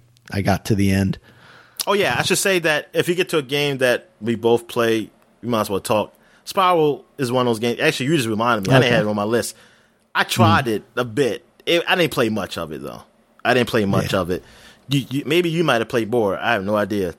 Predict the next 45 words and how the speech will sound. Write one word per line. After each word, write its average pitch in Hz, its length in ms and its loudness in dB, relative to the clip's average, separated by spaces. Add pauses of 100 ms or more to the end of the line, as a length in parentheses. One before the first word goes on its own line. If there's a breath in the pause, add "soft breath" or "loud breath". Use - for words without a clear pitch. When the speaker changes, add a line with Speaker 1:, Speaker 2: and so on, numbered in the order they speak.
(140)
Speaker 2:
But 104 320 -2
I, 104 240 0
I 117 40 0
think 135 160 0
I 113 40 0
caught, 123 300 -2
like, 107 180 -2
two - 160 -6
dragons, 95 480 -4
so 82 280 -4 (260 soft breath)
that's 123 160 0
all 107 160 2
I 104 100 0
did 95 240 -2
in 117 140 -2
that 98 180 -2
Speaker 1:
Mm. - 100 -10
Speaker 2:
game. 95 260 -4 (1000 soft breath)
But - 180 0
it 117 100 6
Speaker 1:
Yeah, 117 140 4
I, 123 40 4
I - 320 -4
got 240 200 0
a 123 60 -2
couple 101 300 2
Speaker 2:
yeah. 101 40 0
Speaker 1:
of 92 60 -2
dragons, 87 500 -6
but 92 140 -6
yeah, 90 300 -6 (240)
not, 107 380 0
not 110 200 2
a 98 140 -2 (160)
ton 98 280 -2
of 92 180 -6
time 92 340 -4
with - 100 -8
that - 220 -6
game. - 260 -8 (2250 soft breath)
Yeah. - 160 -12
Speaker 2:
All 151 80 4
right, 113 160 4
go 123 100 4
ahead. 92 160 -2